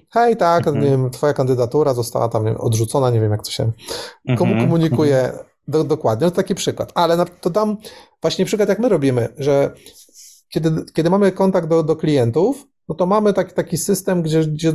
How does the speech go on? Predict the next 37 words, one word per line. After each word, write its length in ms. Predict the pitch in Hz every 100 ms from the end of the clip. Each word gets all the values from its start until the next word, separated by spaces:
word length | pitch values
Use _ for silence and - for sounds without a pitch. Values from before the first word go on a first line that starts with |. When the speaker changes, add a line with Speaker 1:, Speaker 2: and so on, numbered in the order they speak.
| 165 175
Speaker 1:
wykonujemy 500 | 156 180 175 175 165
do 80 | 160
nich 160 | 156
telefon, 480 | - 127 117 - 120 - _ -
prawda? 280 | 143 180 285
Speaker 2:
Mhm. 440 | 127 117 131 214 - -
Speaker 1:
No 160 | 170 160
i 260 | 180 262 - - _ _ -
mm, 680 | 147 151 143 143 139 131 - - _ _ -
jest 380 | 185 208 -
tak, 340 | - 131 202 196
że 80 | 196
klienci 320 | 202 190 190
albo 160 | 190
nie 100 | 196
odbierają, 640 | 165 151 139 120 151 262 - -
albo 180 | 220
numer 200 | 202 185
jest 160 | 170 147
zajęty, 520 | 151 139 117 110 160
albo 180 | 165 170
jest 120 | 185
poza 160 | 175 151
zasięgiem, 560 | 135 143 143 180 185
albo 280 | 185 165 165
ktoś 160 | 151 143
podał 260 | - 151 143
zły 180 | 139
numer, 360 | 143 165 160 139
bo 140 | 135
po 120 | 127 120
prostu 380 | 131 127 127
tak 260 | 123 120 117
się 120 | -
bawił 400 | 110 120 117 113
i, 100 | -
i 180 | 113 107